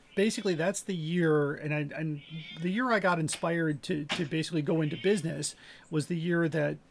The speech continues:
the convention started happening and, um,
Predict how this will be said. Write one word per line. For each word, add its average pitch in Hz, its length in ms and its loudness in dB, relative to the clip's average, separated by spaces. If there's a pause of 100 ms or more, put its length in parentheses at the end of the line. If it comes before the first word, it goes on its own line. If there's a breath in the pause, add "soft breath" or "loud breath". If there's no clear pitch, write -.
(160)
the 160 60 0
convention 180 580 0
started 190 400 0
happening 180 680 -2
and, 139 640 -4 (240)
um, 131 480 -6